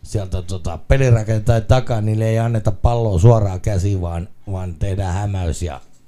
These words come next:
he yrittää juosta siitä puolustuksen linjaa ohi ja sitten, sitten heitetään tai, tai sitten he menee laitaa kohti ja,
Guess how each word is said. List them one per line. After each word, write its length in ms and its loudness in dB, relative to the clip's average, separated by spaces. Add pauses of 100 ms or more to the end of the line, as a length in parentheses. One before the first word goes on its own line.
(460)
he 80 -2
yrittää 380 -2
juosta 340 -4
siitä 280 -6
puolustuksen 580 -2
linjaa 360 -8 (600)
ohi 360 -4
ja 240 -8 (160)
sitten, 460 -4 (120)
sitten 380 0
heitetään 600 -2
tai, 300 -4 (540)
tai 160 -2
sitten 200 -2
he 60 0
menee 240 -4
laitaa 400 -8
kohti 400 -4
ja, 120 -8